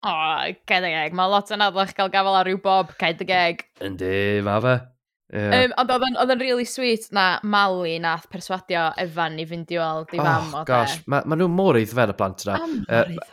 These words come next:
Speaker 2: Mali, ma' nhw mwy aeddfed na'r rhieni, fi'n meddwl, ti'n gwbod?
Speaker 1: Yndi, yndi, cytuno.
Speaker 2: Fi'n credu bod nhw'n testament i'w cenhedlaeth nhw, achos fi'n credu, yy, fel na ma'r plant dyddiau 'ma yn meddwl am eu teimladau a yn siarad am bethau ac yn ystyried
Speaker 1: Ie.
Speaker 2: eu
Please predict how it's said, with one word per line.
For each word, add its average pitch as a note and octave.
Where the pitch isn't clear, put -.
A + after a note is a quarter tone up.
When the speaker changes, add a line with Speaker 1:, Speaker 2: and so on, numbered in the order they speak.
Speaker 2:
Mali, A#2+
ma' E3+
nhw G3+
mwy E4
aeddfed A2+
na'r G2+
rhieni, C#3
fi'n C4+
meddwl, G#2
ti'n -
gwbod? F3+
Speaker 1:
Yndi, E3+
yndi, -
cytuno. -
Speaker 2:
Fi'n -
credu C3+
bod C3+
nhw'n B2
testament F#3
i'w F3+
cenhedlaeth D3+
nhw, A2+
achos A#2
fi'n C#3+
credu, D#3
yy, -
fel D3
na C3+
ma'r B2+
plant A2
dyddiau A2+
'ma G2+
yn G#2+
meddwl A2+
am A#2+
eu A#2+
teimladau A2+
a G#2
yn A2
siarad G#2+
am A2+
bethau A2
ac -
yn A2
ystyried A2+
Speaker 1:
Ie. F#2
Speaker 2:
eu -